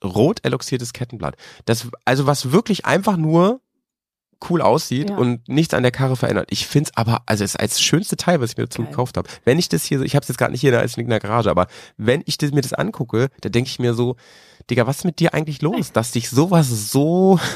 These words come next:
Speaker 1: <laughs> innerlich zum Kribbeln bringt? Das ist ja verrückt.
Speaker 2: <laughs> Ich, ich fühl's
Speaker 1: Ja.
Speaker 2: total. Also es wird absolut kacke aussehen nach hundert Kilometern Fahrt, aber ich fühl's total. Warte, ich, ich zeig dir jetzt mal, was hier, was hier bei mir auf dem Schreibtisch liegt.
Speaker 1: Ja. Ach ja, guck mal.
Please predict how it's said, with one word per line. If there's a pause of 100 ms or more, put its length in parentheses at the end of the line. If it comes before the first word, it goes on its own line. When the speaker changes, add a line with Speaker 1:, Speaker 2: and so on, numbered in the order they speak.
(160)
Speaker 1:
<laughs>
innerlich
zum
Kribbeln
bringt?
Das
ist
ja
verrückt.
Speaker 2:
<laughs> (340)
Ich,
ich
fühl's
Speaker 1:
Ja.
Speaker 2:
total.
Also
es
wird
absolut
kacke
aussehen
nach
hundert
Kilometern
Fahrt,
aber
ich
fühl's
total. (380)
Warte,
ich,
ich
zeig
dir
jetzt
mal,
was
hier,
was
hier
bei
mir
auf
dem
Schreibtisch
liegt. (540)
Speaker 1:
Ja. (140)
Ach
ja,
guck
mal.